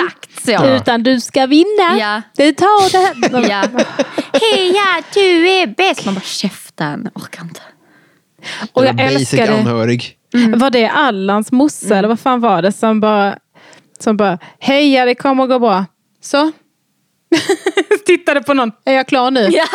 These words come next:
Speaker 1: det
Speaker 2: Var
Speaker 1: var
Speaker 2: det det ni ville ha?
Speaker 1: jävligt kul.
Speaker 2: <laughs> Så jävla krass.
Speaker 1: Det var jävligt
Speaker 3: Nej, men
Speaker 1: kul.
Speaker 3: jag måste lägga av med det där. Alltså, det har blivit standard.
Speaker 2: Ja,
Speaker 3: Och
Speaker 2: varje
Speaker 1: Men det är
Speaker 2: dag.
Speaker 1: också typ... Det
Speaker 3: Ja,
Speaker 1: ger,
Speaker 3: precis.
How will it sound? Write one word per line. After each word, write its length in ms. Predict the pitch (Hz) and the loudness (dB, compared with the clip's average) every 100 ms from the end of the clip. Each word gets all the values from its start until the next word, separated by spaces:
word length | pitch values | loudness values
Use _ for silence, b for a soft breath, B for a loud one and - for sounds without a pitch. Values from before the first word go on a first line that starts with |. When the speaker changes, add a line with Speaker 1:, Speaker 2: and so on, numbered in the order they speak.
| 320 233 | -4 0
Speaker 1:
det 80 | 254 | 0
Speaker 2:
Var 80 | |
Speaker 1:
var 60 | 247 | 2
Speaker 2:
det 40 | 269 | 2
det 80 | 254 | 0
ni 100 | 240 | 0
ville 180 | 240 254 | 0 0
ha? 200 | 262 208 | 0 0
Speaker 1:
jävligt 200 | 165 302 | -2 -4
kul. 80 | 453 - _ - | -6 -18 _ -6
Speaker 2:
<laughs> 760 | 330 339 339 311 320 311 - 302 | -2 -2 -4 -4 -4 -6 -6 -2
Så 60 | |
jävla 420 | 311 269 254 226 233 | 2 2 2 0 -4
krass. 600 | - 247 240 262 - - B B 302 B B B B - | -4 -4 -4 -8 -16 -16 B B -8 B B B B -6
Speaker 1:
Det 60 | 202 | -2
var 80 | |
jävligt 280 | 190 202 175 120 | 0 0 0 0
Speaker 3:
Nej, 80 | 139 | 0
men 0 | |
Speaker 1:
kul. 80 | 175 | 2
Speaker 3:
jag 60 | 190 180 | 2 2
måste 120 | 151 | 0
lägga 220 | 175 185 170 | 2 2 2
av 300 | 175 233 240 | 2 2 2
med 100 | 190 | 0
det 60 | |
där. 220 | 127 110 | 0 0
Alltså, 180 | 107 117 | -2 0
det 100 | 131 | 0
har 40 | 165 | 2
blivit 260 | 202 190 | 2 0
standard. 1040 | - - 190 254 339 131 113 117 113 117 117 113 _ _ _ _ _ _ | -4 -6 -2 0 2 2 2 0 -2 -2 -4 -4 _ _ _ _ _ _
Speaker 2:
Ja, 100 | 339 | -2
Speaker 3:
Och 60 | - | 0
Speaker 2:
varje 140 | 277 | 0
Speaker 1:
Men 80 | 285 | 2
det 100 | 277 | 2
är 40 | 339 | 0
Speaker 2:
dag. 80 | 320 | -2
Speaker 1:
också 180 | - | -4
typ... 200 | 262 311 - - | -2 -2 -4 -12
Det 140 | 202 240 | -2 0
Speaker 3:
Ja, 260 | 175 196 | 2 2
Speaker 1:
ger, 120 | 208 | 0
Speaker 3:
precis. 520 | 202 - - 117 - | -2 -4 -4 -4 -6